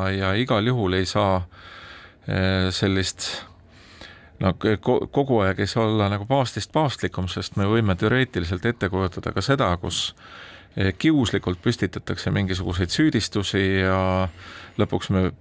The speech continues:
võiksime nagu jõuda naeruväärsesse olukorda, kus keegi justkui ei saa olla mingis ametis, sellepärast et, et, eh,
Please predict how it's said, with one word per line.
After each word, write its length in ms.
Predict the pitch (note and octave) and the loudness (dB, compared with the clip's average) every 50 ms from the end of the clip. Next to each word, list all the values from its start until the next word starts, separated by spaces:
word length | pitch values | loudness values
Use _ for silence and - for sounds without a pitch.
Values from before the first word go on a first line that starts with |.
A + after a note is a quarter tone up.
| - - - | -12 -4 0
võiksime 400 | A2+ A2 G#2 - - G#2 G2+ G2 G2+ | 0 2 2 2 2 2 2 2 2
nagu 360 | G2 F#2+ F#2 F#2+ G2 - - - - - - | 2 0 2 0 0 0 -2 -6 -8 -2 0
jõuda 320 | A#2 A#2+ A#2+ G#2 G#2+ G#2 | 2 2 4 4 4 4
naeruväärsesse 640 | A2+ B2 A#2+ G#2+ F#2 F2+ F2+ F2 F2+ F2+ - - B2 | 4 4 4 4 4 4 2 2 0 -2 -2 0 2
olukorda, 400 | B2 A#2 G2 F2+ F#2+ F2+ E2+ F2 F2 | 4 4 4 2 2 0 0 -2 -2
kus 140 | F#2 F2+ - - | -2 -4 -2 0
keegi 340 | C3+ C3 A2+ F#2 F2 E2+ E2 F#2 | 2 2 2 2 2 0 0 0
justkui 380 | F2+ - - - F2+ F2+ F2+ F2+ | -2 -4 -4 -4 -2 0 0 0
ei 60 | E2+ | 0
saa 160 | - G#2+ G2 | 2 2 2
olla 320 | F#2 F2+ F#2+ F#2+ F2+ F2 F2 | 2 4 2 2 2 2 2
mingis 280 | G#2 G#2 F2 F2 - B2+ | 0 -2 -2 -2 0 0
ametis, 400 | C3+ C3+ G#2+ F2 - - - E2+ - - | 2 2 2 0 -2 -6 -10 -8 -4 -2
sellepärast 500 | F2 F2 E2+ E2+ E2+ F2+ F2 - - - - | 0 0 0 0 0 -2 -2 -2 -4 -8 -8
et, 220 | - - - - - - - - - - - - - - - - - - - - - - - - - - | -10 -12 -18 -18 -18 -20 -20 -20 -20 -20 -20 -20 -20 -20 -20 -20 -20 -20 -20 -20 -20 -20 -20 -14 -6 -2
et, 600 | F#2+ F2+ F2 F2 F2+ F2 F2 F2 - - - - | 0 2 2 4 4 2 0 -2 -6 -6 -2 2
eh, 840 | F2+ F2+ F2+ F2+ F2+ F2+ F2+ F2 F2 F2 F2+ F2+ F2 F2 F2 F2 F2+ | 2 4 4 4 4 4 4 4 4 4 4 4 4 2 2 0 -2